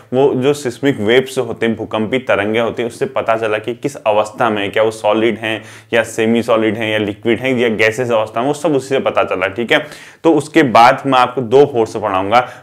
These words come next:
वो अभी आपका टॉपिक में आ जाएगा, देखना। उसी के आधार पे आप लोग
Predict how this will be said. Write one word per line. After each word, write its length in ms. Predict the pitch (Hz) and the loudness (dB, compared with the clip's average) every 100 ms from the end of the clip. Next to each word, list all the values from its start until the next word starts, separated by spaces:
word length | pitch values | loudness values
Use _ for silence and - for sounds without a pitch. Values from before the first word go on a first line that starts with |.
| - | 0
वो 80 | 123 | 2
अभी 360 | 117 - 139 | 2 0 2
आपका 260 | 139 165 - | 4 4 2
टॉपिक 340 | - 107 104 | 2 0 0
में 80 | 107 | 0
आ 120 | 98 | 0
जाएगा, 260 | 92 101 123 | 2 2 2
देखना। 360 | 107 98 127 | 2 0 -2
उसी 300 | - 123 - | -6 -4 -2
के 120 | 151 147 | 0 2
आधार 300 | 101 95 95 | 2 0 -4
पे 160 | 104 | 2
आप 220 | 113 95 - | 2 2 -2
लोग 160 | 127 | -4